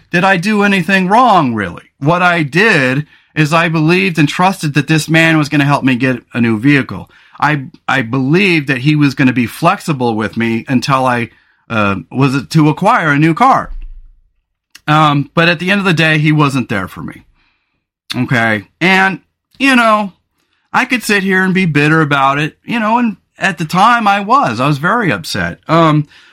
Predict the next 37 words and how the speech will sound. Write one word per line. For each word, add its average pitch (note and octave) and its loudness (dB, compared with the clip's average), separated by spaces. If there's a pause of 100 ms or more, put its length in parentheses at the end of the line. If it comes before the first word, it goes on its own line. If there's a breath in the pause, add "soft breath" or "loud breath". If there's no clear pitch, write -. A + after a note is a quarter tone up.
but G3 0
that's C#4 0
just C#4+ -2
one F3+ 2
of C#3+ 0 (100)
many, G#3 2
many F3 4
stories D#3 2
I C3+ -2
can C3+ 0
tell D#3 -2
you G#2+ 0 (460 soft breath)
about D3 0
trying G#3 0
to G3+ -2
deal D3+ 2
with D3 -2
people C3 -2 (520)
where G#3+ 0
you A3+ 2
think C#4+ 2
you've C4 -2
got A#3 0 (540)
their G3 4
back F3+ 0
and E3+ -2
they've F3+ 0
got E3+ 0
your F#3 4
back. G#2+ -4 (340)
But F3 0
at G#3 0
the B3 0
end C4 2
of C#4 2
the F3+ -4
day, F#3 2